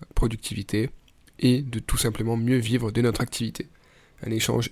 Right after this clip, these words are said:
hyper riche avec Laetitia, je te laisse découvrir ça.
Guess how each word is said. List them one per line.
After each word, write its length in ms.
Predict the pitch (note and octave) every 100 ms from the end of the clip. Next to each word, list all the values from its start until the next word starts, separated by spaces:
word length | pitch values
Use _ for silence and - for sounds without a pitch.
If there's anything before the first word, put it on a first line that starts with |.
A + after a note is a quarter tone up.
| -
hyper 260 | D#3 D3+ C3+
riche 280 | C3 - -
avec 260 | A2 G#2+ -
Laetitia, 520 | G#2+ G2+ G#2+ A#2 - -
je 100 | -
te 100 | -
laisse 140 | A#2 A2+
découvrir 400 | A2 A2 G#2+ -
ça. 180 | A2